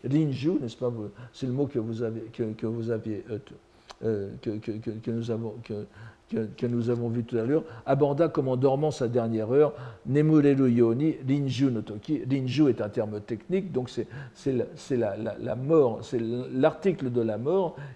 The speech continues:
et tout, euh, ce qui est très important, c'est que l'on meurt à l'heure qu'on, que, de mourir en bonne pensée, c'est-à-dire en pensant au Bouddha, au, euh, en se remettant au Bouddha Amida et sans avoir peur surtout, en, en étant confiant en lui.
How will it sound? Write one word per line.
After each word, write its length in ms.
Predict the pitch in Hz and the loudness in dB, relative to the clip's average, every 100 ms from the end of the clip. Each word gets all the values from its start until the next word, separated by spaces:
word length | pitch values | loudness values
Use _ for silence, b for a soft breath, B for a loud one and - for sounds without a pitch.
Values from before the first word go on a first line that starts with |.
| - | 8
et 240 | 156 117 - B B | 8 8 -4 B B
tout, 160 | - 185 - 123 | 0 0 0 -6
euh, 100 | 117 | -6
ce 120 | - | -2
qui 80 | 131 | -4
est 40 | |
très 240 | 123 131 120 | -2 -4 -4
important, 420 | 113 107 175 185 | -4 -4 -2 -2
c'est 220 | - 147 | 0 0
que 120 | - | 0
l'on 140 | 120 110 | 0 -2
meurt 420 | 113 165 180 113 | 0 4 4 2
à 80 | 113 | -2
l'heure 280 | 123 156 123 | 0 0 -2
qu'on, 160 | 131 113 | -4 -4
que, 180 | - | -6
de 240 | 110 113 117 | -6 -4 -4
mourir 460 | 123 131 175 175 - B B | -2 0 2 0 -2 B B
en 100 | 120 | -2
bonne 220 | 127 139 | 2 2
pensée, 340 | - 147 - 147 | 2 -2 0 -2
c'est-à-dire 360 | 123 120 143 - | -2 -2 -2 -2
en 80 | 131 | -8
pensant 420 | 123 135 - 147 | -4 -4 -4 -4
au 20 | 120 | -4
Bouddha, 420 | 120 117 113 - | -4 -4 -6 -4
au, 80 | 120 117 110 110 | -6 -6 -8 -6
euh, 140 | 110 - B B B | -8 -8 B B B
en 100 | 120 | -6
se 120 | 139 | -2
remettant 560 | 131 139 135 135 127 107 | -2 0 0 0 -2 -2
au 140 | 101 | -6
Bouddha 340 | 104 120 120 | -6 -4 -2
Amida 400 | 107 110 107 - - 120 - | -2 -4 -6 -6 -8 -12 -6
et 60 | |
sans 340 | 117 165 151 127 | -4 -2 -2 -2
avoir 220 | 120 135 | -4 -4
peur 360 | - 175 117 - | 2 2 2 -2
surtout, 380 | - 113 - 101 b b - 120 - b | -14 -16 -16 -18 b b -14 -12 -12 b
en, 180 | - 117 | -6 -4
en 60 | 123 | -2
étant 220 | 120 156 | -2 -2
confiant 480 | 131 165 160 - 143 | -2 -4 -4 -2 -2
en 100 | 110 | -2
lui. 220 | 110 107 | -4 -6